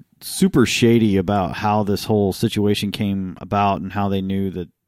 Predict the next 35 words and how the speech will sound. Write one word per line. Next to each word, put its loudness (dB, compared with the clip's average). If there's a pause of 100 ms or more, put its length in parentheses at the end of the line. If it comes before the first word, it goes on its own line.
(180)
you -14
know, -10
the -12
aliens -14
were -16
there 2
and, -6
and -14
all -2
that -2
stuff. -4
So 0
there's, 4 (260)
and 2
the, 6
the 2
company, 2
you -8
know, -8
I'm -12
using -10
the -12
ending -10
quote, -2
the 0
company 2
has 0
never 6
really 6
answered 0 (520)
what, 2
what, 0 (160)
what 2
happened -2
or -2